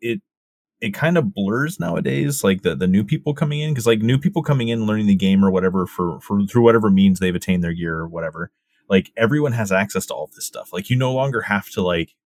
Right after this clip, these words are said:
build your way up to joining, like, the right link shell to, to join this, these things. So, like, when people aren't prepared for the quote unquote end game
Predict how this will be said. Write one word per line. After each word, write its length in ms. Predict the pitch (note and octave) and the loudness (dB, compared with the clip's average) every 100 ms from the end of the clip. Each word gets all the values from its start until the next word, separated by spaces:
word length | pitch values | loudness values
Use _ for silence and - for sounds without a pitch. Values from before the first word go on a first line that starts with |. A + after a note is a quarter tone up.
| _ _ _ F#2 | _ _ _ -2
build 260 | A#2+ G#2+ G2+ | 4 4 4
your 140 | A2 | 2
way 180 | G2 F2+ | 2 2
up 200 | G2 - | 0 -4
to 100 | F2 | -8
joining, 500 | F2+ F2+ F2+ F2 F2 | -4 -2 -2 -2 -4
like, 200 | F2 E2+ | -6 -4
the 100 | F2 | -2
right 220 | F2+ D2+ | -2 -2
link 120 | F2+ | -6
shell 180 | - F2 | -6 -6
to, 120 | E2 D2+ | -6 -10
to 140 | E2+ | -12
join 280 | D#2+ F#2+ G2+ | -4 0 0
this, 180 | E2 - | 0 -6
these 220 | E2+ D2+ | -12 -12
things. 340 | D2+ D#2 E2 E2+ | -14 -14 -16 -10
So, 280 | - G2 F#2 | -2 0 0
like, 260 | F2+ F#2 G2+ | -2 -2 0
when 160 | G2 | 0
people 240 | A2+ C#3+ - | 2 0 0
aren't 180 | A2 - | -4 -8
prepared 420 | F2 G2 G2+ - | -8 -2 -2 -2
for 80 | F#2 | -8
the 80 | |
quote 200 | - F#2+ | -4 -2
unquote 300 | F2+ E2+ E2+ - | -2 -4 -8 -8
end 180 | G#2+ A2+ | -6 -2
game 400 | G2 F2+ E2 | -2 -2 -4